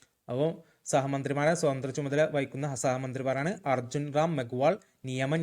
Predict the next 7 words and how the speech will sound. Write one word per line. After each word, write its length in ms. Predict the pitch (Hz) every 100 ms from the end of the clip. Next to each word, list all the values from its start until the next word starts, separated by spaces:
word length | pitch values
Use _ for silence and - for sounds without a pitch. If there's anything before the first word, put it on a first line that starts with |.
| 147
നീതിന്യായം, 680 | 127 120 127 123 120 151 196 - _ _ 131 123
റാവു 300 | 139 147 185
ഇന്ദ്രജിത് 540 | 147 135 139 135 151
സിംഗ്, 240 | 156 165 185
സ്ഥിതിവിവരക്കണക്ക് 840 | - 143 139 139 139 - 143 -
പ്രോഗ്രാം 440 | 151 131 120 151 196 - _ _ - 160 147 143
നടപ്പാക്കൽ, 600 | 139 - 139 131 156